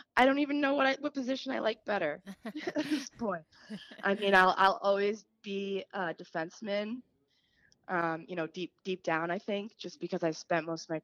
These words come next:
career playing defense. But that's not to say that I haven't enjoyed playing forward, and,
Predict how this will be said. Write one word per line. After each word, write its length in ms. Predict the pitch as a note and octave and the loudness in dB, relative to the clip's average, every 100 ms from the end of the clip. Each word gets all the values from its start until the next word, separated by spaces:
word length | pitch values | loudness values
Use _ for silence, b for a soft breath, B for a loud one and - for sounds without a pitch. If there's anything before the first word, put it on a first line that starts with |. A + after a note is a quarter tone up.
| - | -8
career 520 | E3+ E3 E3 F3 G3+ _ _ | -2 2 2 0 -4 _ _
playing 340 | - F3 E3 E3+ | -4 -2 -2 -4
defense. 580 | F#3 F#3 E3+ F3 F#3+ - B B B B B B - | -10 -6 -6 -6 -12 -20 B B B B B B 4
But 260 | F3+ F3+ | 6 6
that's 180 | G#3+ G#3+ | 2 -2
not 160 | A#3 C4 | -2 -4
to 100 | B3 | -2
say 180 | G#3 A3 | 0 0
that 100 | G3 | 0
I 60 | F#3+ | -2
haven't 220 | F3 F3+ | -4 -6
enjoyed 360 | E3+ F3 E3 | -8 -6 -6
playing 300 | - F3 D#3 | -6 -8 -8
forward, 560 | E3 - D#3 D#3 E3 F3 | -8 0 2 4 4 4
and, 300 | D#3+ D#3 | 0 -2